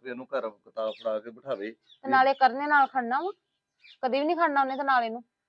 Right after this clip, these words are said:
Speaker 1: ਉਹ ਚੱਲ, ਉਹ ਤੇ ਕੋਈ ਗੱਲ ਨਹੀਂ ਆ, ਪਰ ਹੁਣ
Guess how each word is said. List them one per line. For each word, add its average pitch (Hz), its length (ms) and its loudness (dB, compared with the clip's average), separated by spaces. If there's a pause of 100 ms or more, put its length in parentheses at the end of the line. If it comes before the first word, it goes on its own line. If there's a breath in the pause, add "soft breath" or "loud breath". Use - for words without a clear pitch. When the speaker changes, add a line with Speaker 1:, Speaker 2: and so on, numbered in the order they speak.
(280)
Speaker 1:
ਉਹ 123 60 -16
ਚੱਲ, 127 380 -6 (1300)
ਉਹ 101 140 -16
ਤੇ 120 100 -14
ਕੋਈ 113 180 -10
ਗੱਲ 95 260 -8
ਨਹੀਂ 110 140 -8
ਆ, - 20 -10
ਪਰ 143 180 -12
ਹੁਣ 139 140 -18